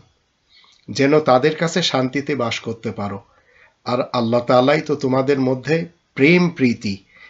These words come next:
এবং আন্তরিকতা সৃষ্টি করে দিয়েছেন। নিশ্চয় এতে চিন্তাশীল কওমের জন্য অনেক নিদর্শন মজুদ রয়েছে।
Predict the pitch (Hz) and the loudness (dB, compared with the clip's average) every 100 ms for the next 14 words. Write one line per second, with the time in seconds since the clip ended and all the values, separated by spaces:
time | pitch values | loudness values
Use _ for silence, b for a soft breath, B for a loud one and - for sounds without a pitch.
0 | - 117 143 135 127 127 147 143 151 143 | -12 -4 0 2 2 2 -2 -4 0 -2
1 | 139 127 139 139 - 127 120 110 101 110 | -2 -8 -6 -6 -6 -8 -6 -6 -6 -8
2 | - 101 104 _ _ _ b b b b | -8 -12 -12 _ _ _ b b b b
3 | _ 127 131 - 156 135 135 131 135 127 | _ 0 2 4 4 4 4 0 0 0
4 | 127 139 - 147 - 143 147 156 139 170 | 0 -2 -2 -6 -2 0 0 -2 -2 -2
5 | 156 120 135 196 202 196 151 143 143 - | 0 2 2 4 4 0 -4 0 0 0
6 | 139 127 120 110 107 104 101 101 - | -2 0 -2 -2 -6 -6 -8 -10 -12